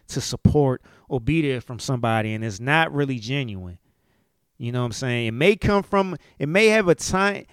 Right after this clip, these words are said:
it may have a tiny, uh, pla-, space of genuineness to it, or, or, um, coming from a good place,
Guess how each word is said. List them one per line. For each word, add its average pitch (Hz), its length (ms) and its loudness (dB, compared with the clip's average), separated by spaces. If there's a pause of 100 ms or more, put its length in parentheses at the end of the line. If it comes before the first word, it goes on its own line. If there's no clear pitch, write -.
(140)
it 165 80 -8
may 196 140 2
have 185 180 4
a 151 80 0
tiny, 202 760 -2 (400)
uh, 170 260 4
pla-, 190 400 2 (240)
space - 440 0
of 156 120 2
genuineness 127 960 0
to 127 300 0
it, 131 140 -4 (340)
or, 127 580 4 (240)
or, 131 300 2
um, 117 520 -4 (760)
coming 175 300 4
from 160 240 4
a 139 40 2
good 139 220 4
place, 143 560 2